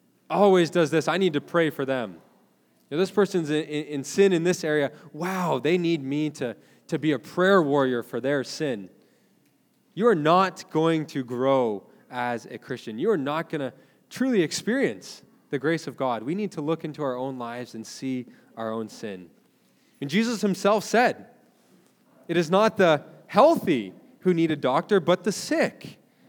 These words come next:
I have not come to, to call the righteous, but sinners to repentance." And so if we don't see ourselves as sinners, if we don't see ourselves as sick,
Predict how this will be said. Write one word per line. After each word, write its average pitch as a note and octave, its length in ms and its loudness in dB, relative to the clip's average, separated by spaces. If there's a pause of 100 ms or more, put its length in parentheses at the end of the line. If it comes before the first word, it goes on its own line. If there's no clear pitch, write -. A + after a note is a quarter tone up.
(340)
I G3+ 60 0
have A#3 100 4
not A3+ 220 4
come A#3+ 300 4
to, E3+ 220 2 (280)
to F#3 100 2
call A3+ 260 6
the G3 120 4
righteous, G3+ 440 2
but F#3+ 240 -2
sinners G#3+ 920 0 (240)
to G#3 400 2 (160)
repentance." D3 880 -4 (640)
And E3 80 -6
so F#3 80 2
if F3 80 2
we A#3+ 80 4
don't C#4 200 4
see B3+ 200 0
ourselves A3 480 2
as F3 180 -2 (220)
sinners, B3 500 2
if F3 120 -2
we B3 80 0
don't B3+ 180 2
see B3+ 160 -2
ourselves A3+ 380 2
as F3+ 120 0
sick, - 440 0